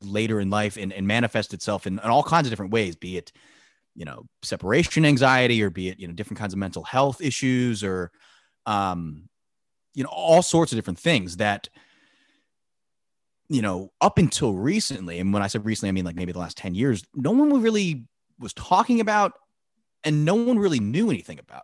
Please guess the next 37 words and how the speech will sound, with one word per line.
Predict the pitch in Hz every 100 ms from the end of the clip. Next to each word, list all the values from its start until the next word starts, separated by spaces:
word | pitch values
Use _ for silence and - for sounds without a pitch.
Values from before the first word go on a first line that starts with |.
| -
because | 117 117
no | 147
one | 170
had | 151 127
really | 135 135
done | 104 85 113 123
the | 110
research | 101 117 - 110 -
to |
kind | 98 110
of | 101 85
investigate | 98 90 120 - 82 78 82
and | -
figure | 107 98
out, | 95 90
well, | 98 92 87 -
you |
know, | 85 76 76 _ _ _ _ _ _ _ _
is | 113
there | 123
anything | 117 90 80
to | - 170
this? | 123 - - - _ _ - - -
You |
know, | 113
I |
think | 110 147
it | 151
was | 131 120
for | - 127
a |
long | 107 120 165
time, | 147 113
people | 113 101
would | 101
think | - - 107 95 - _ _ _ _ _ _ _ _ _ _ _ _ _ _ _ _ _ _ -
that, | 107 104 101